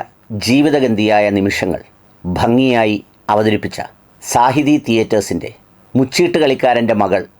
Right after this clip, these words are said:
എന്ന വൈക്കം മുഹമ്മദ് ബഷീറിൻ്റെ ചെറുകഥയെ ആസ്പദമാക്കി ഹേമന്ത് കുമാറും രാജേഷ് ഇരളവും ചേർന്ന് അതിമനോഹരമാക്കിയ സാഹിതി തിയേറ്റേഴ്സിൻ്റെ നാടകം കണ്ടു. എത്ര ഭംഗിയോടെയും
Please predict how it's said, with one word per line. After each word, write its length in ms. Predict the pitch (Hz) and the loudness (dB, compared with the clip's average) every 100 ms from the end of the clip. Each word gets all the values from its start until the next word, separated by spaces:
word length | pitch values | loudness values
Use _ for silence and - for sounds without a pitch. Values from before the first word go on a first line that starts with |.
| _ _ _ _ 107 | _ _ _ _ 0
എന്ന 180 | 104 104 117 - _ _ - | 2 0 -2 -8 _ _ -2
വൈക്കം 360 | 131 131 170 | -2 2 2
മുഹമ്മദ് 280 | 147 139 127 | 2 2 2
ബഷീറിൻ്റെ 480 | 123 131 120 117 113 127 | 0 0 0 0 0 0
ചെറുകഥയെ 440 | 117 127 127 123 113 | 0 2 2 2 2
ആസ്പദമാക്കി 680 | 104 - 110 98 90 - 78 _ _ _ - | 0 -2 0 -2 -4 -6 -14 _ _ _ -4
ഹേമന്ത് 440 | 123 131 151 131 135 | 0 2 2 0 0
കുമാറും 400 | 117 113 107 123 _ _ _ _ 90 | 2 2 0 -4 _ _ _ _ -2
രാജേഷ് 500 | 110 123 131 139 - 110 | 0 2 0 0 0 0
ഇരളവും 320 | 110 104 90 _ _ _ - | 2 0 -2 _ _ _ -6
ചേർന്ന് 440 | - 110 110 113 117 - - _ _ _ 113 | -2 0 0 -2 -4 -12 -20 _ _ _ -2
അതിമനോഹരമാക്കിയ 1000 | 120 160 135 135 131 135 117 101 - 92 - - _ _ _ - - | 0 2 2 2 2 2 2 -2 -2 -4 -4 -12 _ _ _ -18 -2
സാഹിതി 420 | 127 139 156 151 151 | 0 2 2 2 0
തിയേറ്റേഴ്സിൻ്റെ 640 | 120 110 104 101 - 90 87 - _ _ 104 | 0 0 0 -2 -2 -2 -4 -6 _ _ -2
നാടകം 360 | 104 107 110 107 90 | 0 2 2 2 0
കണ്ടു. 180 | 65 - - _ _ 113 | -4 -12 -20 _ _ -2
എത്ര 220 | - 147 131 - - 104 | 0 0 0 0 -4 -4
ഭംഗിയോടെയും 760 | 123 135 147 143 123 113 110 | 0 2 4 4 2 2 0